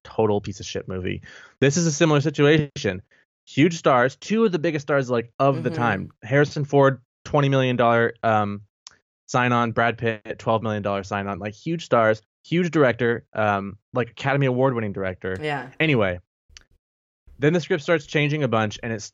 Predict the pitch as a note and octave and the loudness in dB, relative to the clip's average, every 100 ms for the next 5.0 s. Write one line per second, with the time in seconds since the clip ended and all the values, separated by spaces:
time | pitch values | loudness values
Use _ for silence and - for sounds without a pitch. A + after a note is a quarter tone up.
0 | - B2+ - - C3+ C#3 _ _ C3 A#2+ | -2 -2 -2 -2 0 0 _ _ 0 0
1 | A2 A#2 G2+ G2+ - A#2+ A#2+ - F3 F#3+ | 0 0 0 -8 -4 -4 -4 -2 -2 -2
2 | - C#3+ C3 A2 B2+ - _ _ _ _ | 0 4 4 4 0 -12 _ _ _ _
3 | _ - F3 D#3 C#3 F3+ C#3 G2 G2 _ | _ -6 0 0 2 2 2 0 -8 _
4 | _ _ - A2+ C#3+ D#3+ B2 B2+ A2 | _ _ -4 2 4 4 0 -4 -6